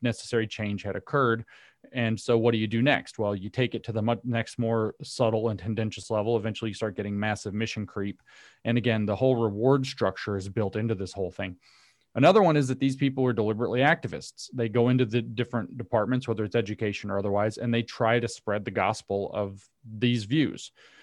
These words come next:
Um, and the fourth, I would say, is actually with postmodernism in particular. I don't think very many people have read Foucault, and I know nobody's read Derrida because you can't.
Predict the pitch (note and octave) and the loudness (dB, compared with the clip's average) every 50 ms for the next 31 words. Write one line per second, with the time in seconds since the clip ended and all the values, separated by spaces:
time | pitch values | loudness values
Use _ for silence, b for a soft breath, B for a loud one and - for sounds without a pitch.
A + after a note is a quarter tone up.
0 | b b b b A#2+ A#2+ A2+ G#2+ G#2+ G#2 G#2 - - C3 A#2+ A#2+ A2+ - - F#3 | b b b b 0 0 2 2 0 -2 -2 -2 -2 0 0 0 0 2 4 4
1 | G3 G3 F#3 F#3 - - C3 B2+ B2+ A#2+ - - - B2 A#2 A#2 A#2 A2+ A2 G#2+ | 4 4 4 2 2 2 4 4 2 0 -2 0 2 2 4 4 2 2 0 0
2 | G2 C#3 D#3+ F#3 F#3 - D3 C3 A#2 G#2+ - - A#2 G2+ - C3 C3 D3 D#3 D3 | 2 2 2 2 2 2 2 2 2 0 0 0 -2 0 2 4 4 6 6 6
3 | B2 A2 G2+ G#2 G#2+ G#2 G2+ - - G2 - C#3+ C#3 C3+ B2 G2+ F#2+ G2 G2 - | 4 2 2 0 -2 -4 -4 -6 -10 -8 -6 -6 -6 -4 -4 -2 -2 -2 -4 -6
4 | _ b b b b b b b b b _ _ - G3 A3+ D4 C4+ C4+ A#3+ G#3 | _ b b b b b b b b b _ _ 4 6 6 6 6 4 2 0
5 | F#3+ - F3 F3 E3 D#3 D3+ C3+ C#3 D3+ C#3+ C#3 A#2+ A2+ G2+ G2 F#2+ G2+ A2+ G#2 | 0 0 0 0 0 2 0 0 2 0 0 2 4 4 4 4 2 0 0 0
6 | G#2+ A2 G#2+ G#2+ G2+ - - A#2 G#2 - G2 D2 - - - _ _ - - - | 2 2 2 2 0 -2 -4 -6 -4 -4 -4 -6 -6 -10 -16 _ _ -10 -4 0
7 | C3 B2+ B2 B2 A#2+ A#2 A2 G#2 - A2 C#3 F#3+ A#3+ A3 C#3+ A2+ G#2+ F#2+ G2+ G#2 | 2 4 4 4 4 2 0 -2 -2 0 4 6 6 6 6 6 4 2 0 -2
8 | G2+ F2+ G2+ F#2+ F2 D#2 A2+ B2+ C3 G#2+ D#2 D#2+ F#2 G2+ A#2 - - F#2 - A2+ | -2 -2 -2 -4 -2 0 2 2 4 2 2 0 -2 -2 -4 -6 -8 -10 -12 -6
9 | A#2+ F3 E3+ A#2+ - - - | -2 0 0 0 -2 -4 -10